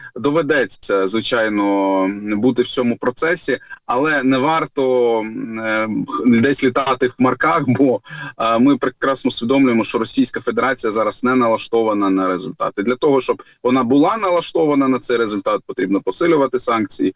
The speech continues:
посилювати підтримку нашої держави у військовій сфері. Я думаю, що, до речі, візит президента Зеленського до Берліна, е, додав, е, у цьому питанні дуже серйозну, і велика вдячність Німеччині за, е, і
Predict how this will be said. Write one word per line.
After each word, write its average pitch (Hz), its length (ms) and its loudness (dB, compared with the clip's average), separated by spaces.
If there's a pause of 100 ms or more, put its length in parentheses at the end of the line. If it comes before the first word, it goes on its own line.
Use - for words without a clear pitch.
(300)
посилювати 113 560 2
підтримку 95 840 2
нашої 101 320 0
держави 92 580 0
у 95 400 0
військовій 147 500 0
сфері. 117 340 0
Я 104 100 0 (100)
думаю, 110 260 0
що, 101 240 -2 (280)
до 107 100 0
речі, 110 260 -2
візит 113 280 -2
президента 104 540 -2
Зеленського 104 640 0
до 95 140 -2
Берліна, 110 600 2 (400)
е, 117 220 0
додав, 117 540 0 (180)
е, 101 40 -6 (220)
у 98 200 0
цьому 104 280 -4
питанні 117 500 -2
дуже 98 300 0
серйозну, 101 640 0
і 92 80 2
велика 101 340 0
вдячність 95 580 -2
Німеччині 104 560 0
за, 90 260 -2 (440)
е, 92 160 0
і 92 720 4